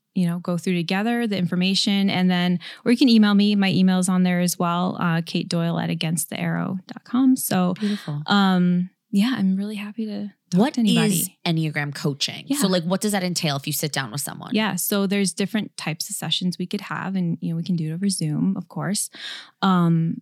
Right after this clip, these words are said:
Speaker 1: there's a typing session I offer, which would be, um, like, ninety minutes of, we will just go over all nine types. It's
Speaker 2: Mm-hmm.
Speaker 1: to help you kind of figure out what your type is.
Speaker 2: Mm-hmm.
Speaker 1: Um, I'm there to give you all the information you need to help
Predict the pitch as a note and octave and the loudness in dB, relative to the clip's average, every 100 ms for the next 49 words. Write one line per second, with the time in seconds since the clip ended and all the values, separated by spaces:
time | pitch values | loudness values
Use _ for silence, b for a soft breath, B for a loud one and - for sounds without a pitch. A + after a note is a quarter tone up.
0 | - E3+ F3 E3+ E3 E3 - D#3 E3+ E3 | -8 -4 -2 -2 -4 -6 -8 -4 -2 -2
1 | E3 D#3+ F#3 E3 D3+ D3 - G3+ F#3 - | -4 -4 -2 -4 -6 -8 -6 -4 -4 -4
2 | E3+ E3+ E3 D#3 D#3+ B B B _ F3 | -6 -2 -2 -2 -6 B B B _ 0
3 | E3+ D#3+ D3+ D3+ D#3 E3 - D#3 D3+ D#3 | 2 2 0 -2 -4 -6 -8 -8 -6 -2
4 | E3+ E3+ D#3+ E3+ F#3+ - - D#3 D3+ D3 | -2 0 -2 -2 -2 -6 -6 -6 -4 -6
5 | D#3 - D#3+ E3 E3 E3 D#3+ - E3 D#3+ | -10 -10 -6 -4 -4 -6 -6 -4 -4 -2
6 | E3 E3 D#3+ D3 D3+ D3+ D#3 - F3+ E3+ | -2 -4 -4 -4 -4 -2 -2 0 0 -2
7 | - - E3+ D#3 D#3 E3 D#3+ D#3 E3 D3+ | -6 -4 -4 -4 -4 -4 -6 -4 -4 -4
8 | - D3+ D3 - E3 D#3+ D#3 D3+ D#3 - | -4 -6 -8 -4 -4 -2 -2 -2 -4 -6
9 | _ _ D#3 C#3+ - D3+ - D3+ - F3 | _ _ -6 -6 -6 -8 -8 -10 -4 0
10 | A3 B3+ - E3+ D#3 D#3+ F#3+ _ F3+ E3 | 0 0 -2 -2 -2 -4 -8 _ -2 0
11 | D3+ D3+ D3+ - D#3 D#3+ E3 D#3+ D#3+ D#3+ | 0 -2 -4 -6 -4 -2 0 0 -2 -4
12 | E3 F3 E3 D3 E3+ F3+ F3 E3+ F3 F3+ | -4 -2 -2 -2 -2 0 0 0 0 0
13 | F3+ F3 E3+ F#3 E3 F3 F#3+ F#3+ F#3+ F3 | 0 0 2 2 4 6 6 6 2 0
14 | E3+ D#3+ D#3 | -2 -2 -4